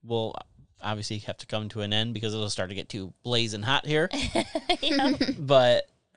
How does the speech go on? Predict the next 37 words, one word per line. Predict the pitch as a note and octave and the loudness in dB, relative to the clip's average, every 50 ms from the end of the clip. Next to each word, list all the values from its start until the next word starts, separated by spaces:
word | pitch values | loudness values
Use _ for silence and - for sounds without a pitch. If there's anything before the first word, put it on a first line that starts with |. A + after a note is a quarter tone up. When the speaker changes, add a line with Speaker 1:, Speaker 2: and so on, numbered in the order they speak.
| _ _ _ _ _ _ _ _ _ _ _ _ _ _ _ _ _ _ _ _ _ - | _ _ _ _ _ _ _ _ _ _ _ _ _ _ _ _ _ _ _ _ _ 0
Speaker 1:
I, | C#3+ D3+ D#3 D3+ - - | 2 2 2 2 0 -2
we | D#3+ D#3+ F3+ F#3+ F#3+ F3+ | 0 2 4 4 4 4
look | C3 D#3+ F3 F3+ - | 2 2 2 0 0
forward | - - D#3+ D3+ C#3+ C#3 - | 2 4 4 6 4 4 2
to | - | 4
that. | A#2+ G#2+ G#2+ | 4 4 4
Like, | A#2 B2+ B2 | 4 2 0
it's | C#3 - - | -2 -4 -2
nice | C#3 C#3 C#3+ D3+ D#3+ D#3+ - - | 0 2 4 4 4 2 0 -2
to | C3+ B2 | -4 -4
spend | - - - C3+ C#3 C#3 C3 | -2 0 2 2 2 2 0
winters | C#3 C#3 C3+ C3 - C#3 B2 B2+ C3 C3+ B2+ - F3 _ _ _ _ _ _ _ _ _ _ _ | 0 0 0 -2 -2 -4 -4 -4 -4 -4 -6 -8 -12 _ _ _ _ _ _ _ _ _ _ _
where | - A#2+ A#2 | -2 0 0
it's | A2+ G#2+ D#2+ - - A2+ | 0 0 -4 -6 -8 -6
nice | A2 G#2 G#2+ - | -6 -6 -6 -8
and | G2+ G#2 | -8 -6
warm, | A2+ B2+ B2 A#2+ A#2+ A#2 A2+ A#2 - - _ _ _ _ _ - | -4 -2 -2 -2 -2 -4 -6 -10 -14 -18 _ _ _ _ _ -4
but | B2+ A#2 | -4 -2
we | A#2+ B2+ | -2 0
definitely, | A#2+ B2+ B2 - C#3+ A#2 A#2 A#2 A#2 A2 A2 G#2+ - _ - - | 2 2 2 2 0 -4 -2 -2 -2 -2 -4 -6 -8 _ -2 2
I | A2+ C3+ C#3+ C#3 | 4 4 4 4
definitely | A#2+ - A2 - A#2+ A2 F2 A#1 G#2 G2+ G#2 | 4 4 4 4 2 -6 -6 -4 -6 -6 -4
look | A2 A2 G#2 - - | -4 -4 -6 -6 -6
forward | - A2 G#2+ G#2+ G#2 G2 G2 - | -4 -2 -2 -2 -2 -4 -6 -8
to | - A#2 G2 F#2+ G2 G2 G2+ - _ _ _ _ _ _ _ _ _ - | -8 -6 -6 -4 -4 -6 -8 -10 _ _ _ _ _ _ _ _ _ -8
going | - A2 G#2+ G#2 G2 F#2+ | -6 -4 -4 -4 -6 -6
and | F#2 F#2 | -8 -6
seeing | - - - G#2 G2+ F#2+ | -4 -2 -2 -2 -2 -4
new | F#2 F2 | -6 -8
things. | - - F#2 F2+ F2+ F2 F#2 - - - | -8 -8 -8 -8 -10 -10 -14 -16 -16 -12
It's | - B2 - | -8 -4 0
gonna | D#3+ D#3+ D#3 | 2 2 2
be | C#3+ | 2
hard | A#2 - C#3+ C#3 C3+ A#2 | 4 4 4 4 2 0
to | A2 | -2
settle | G2+ - G#2+ F#2 F#2 F#2+ | -2 0 -2 -2 -2 -2
down, | F#2+ F2 F2 E2+ F2 F2+ G#2+ | -4 -6 -6 -8 -12 -14 -16